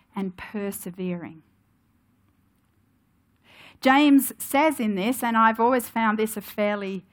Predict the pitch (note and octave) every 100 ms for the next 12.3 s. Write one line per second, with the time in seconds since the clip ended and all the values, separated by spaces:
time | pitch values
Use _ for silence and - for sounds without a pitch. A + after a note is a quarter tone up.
0 | _ _ _ _ _ _ _ _ B3 B3+
1 | B3+ - G#3+ F#3+ - - - A3+ G3 F#3+
2 | G#3+ F#3+ G3 B3 A#3 G#3 - G3 F#3+ F#3+
3 | F#3 G#3 G#3 - G3+ G3 F#3+ F#3+ F#3 -
4 | - _ _ - - G3+ - G3 - -
5 | F#3+ F#3 - - - F#3 F3 _ - -
6 | - G3 G3 F3+ E3+ A#3+ - _ _ _
7 | _ _ - _ _ - - - C#4 C#4+
8 | - C4+ - - _ _ _ _ A#3+ C4+
9 | D4 C#4 G#3+ C4+ C#4+ F#3+ F3 G3+ _ _
10 | _ _ _ A3+ A3+ A3 A3 A#3 A3+ G#3+
11 | G3+ - - _ - G3+ E3 D#3 F3+ _
12 | - - _